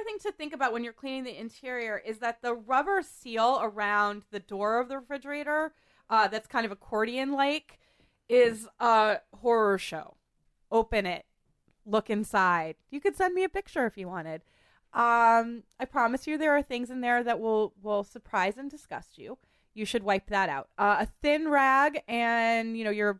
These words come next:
your all-purpose cleaning solution is fine for that. But that's a good thing to clean. Um, all right. Once everything is clean, you're just gonna put back all of the shelves. This is also a good time to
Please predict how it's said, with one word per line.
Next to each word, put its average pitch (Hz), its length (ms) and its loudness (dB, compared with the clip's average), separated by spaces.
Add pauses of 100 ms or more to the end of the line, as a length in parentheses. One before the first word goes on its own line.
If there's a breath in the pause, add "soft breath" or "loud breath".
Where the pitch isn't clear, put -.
(100)
your 208 160 -2
all-purpose 185 420 -2
cleaning 170 240 -10
solution 156 320 -16
is 151 160 -18
fine - 220 -20
for - 60 -20
that. - 200 -20
But 185 140 -20
that's 269 220 -2
a - 20 -20
good 254 200 -16
thing 202 160 -14
to - 60 -20 (120)
clean. - 120 -20 (1160)
Um, 190 760 0 (920)
all 247 80 2
right. 190 160 0 (1040)
Once 269 240 2
everything 330 300 2
is 294 100 -2
clean, 302 200 -2
you're 277 120 0
just 240 140 -10
gonna 262 140 -4
put 262 240 -4
back 240 300 2
all 233 240 2
of 220 100 -4
the 226 100 -4
shelves. 240 300 0
This 349 160 0
is 480 100 -6
also 539 260 4 (100)
a - 40 0
good 415 120 -2
time 330 420 2 (360 soft breath)
to 302 280 -2